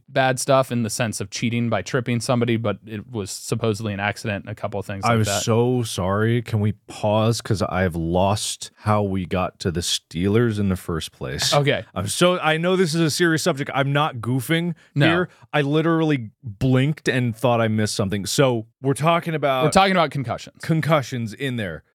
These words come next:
Speaker 2: Did I miss context <laughs> in between that and getting to
Speaker 1: I, I'm
Speaker 2: the
Speaker 1: getting
Speaker 2: Steelers?
Speaker 1: to the context.
Speaker 2: Okay, okay, okay,
Speaker 1: So
Speaker 2: gotcha.
Speaker 1: the, the
Speaker 2: Gotcha.
Speaker 1: context is this player, Taylor, had a concussion, and he was being evaluated, and the doctors were good to be able to tell the coach, "Yeah, he's good to
Speaker 2: The
Speaker 1: go and
Speaker 2: Dolphins.
Speaker 1: play." No.
Speaker 2: No, this is
Speaker 1: This is the
Speaker 2: Steelers.
Speaker 1: Steelers. This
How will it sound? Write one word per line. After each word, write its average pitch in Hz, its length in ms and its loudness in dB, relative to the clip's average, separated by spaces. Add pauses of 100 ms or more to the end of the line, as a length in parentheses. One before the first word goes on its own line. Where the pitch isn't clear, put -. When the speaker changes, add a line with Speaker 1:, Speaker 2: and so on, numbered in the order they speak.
Speaker 2:
Did 135 180 0
I 131 120 -2
miss 139 240 -2
context 139 560 -2
<laughs> - 0 -
in 170 80 4
between 160 380 0
that 139 240 0
and 123 180 -2
getting 120 300 0
to 113 280 0
Speaker 1:
I, 180 140 4
I'm 170 180 2
Speaker 2:
the 151 60 2
Speaker 1:
getting 147 220 4
Speaker 2:
Steelers? 123 60 -2
Speaker 1:
to 135 60 0
the 113 100 0
context. 117 480 0
Speaker 2:
Okay, - 0 -
okay, 117 160 -4
okay, 90 200 -6
Speaker 1:
So 160 220 4
Speaker 2:
gotcha. - 180 -10 (160)
Speaker 1:
the, 156 160 4
the 147 60 2
Speaker 2:
Gotcha. - 140 2
Speaker 1:
context 202 520 2
is 131 260 -4
this 143 340 -2
player, 127 640 0
Taylor, 143 300 2
had 127 120 2
a 113 40 -2
concussion, - 480 -8 (160)
and 135 100 0
he 127 100 2
was 123 100 0
being 151 200 2
evaluated, 123 540 2
and 110 100 0
the 110 40 -2
doctors 120 440 0
were 120 180 0
good 117 280 0
to 113 100 0
be 117 180 -2
able 117 160 2
to 110 80 0
tell 117 200 0
the 113 100 -2
coach, 107 300 -2
"Yeah, 110 140 2
he's 104 180 -2
good 107 180 -2
to 113 60 -2
Speaker 2:
The 127 80 2
Speaker 1:
go 107 60 4
and 104 80 4 (120)
Speaker 2:
Dolphins. - 40 -8 (200)
Speaker 1:
play." - 120 -20 (220)
No. 135 200 4
Speaker 2:
No, 127 160 0
this 117 200 -4
is 110 120 -4
Speaker 1:
This 156 180 4
is 160 140 2
the 131 60 4
Speaker 2:
Steelers. - 120 2
Speaker 1:
Steelers. 95 240 0
This - 40 0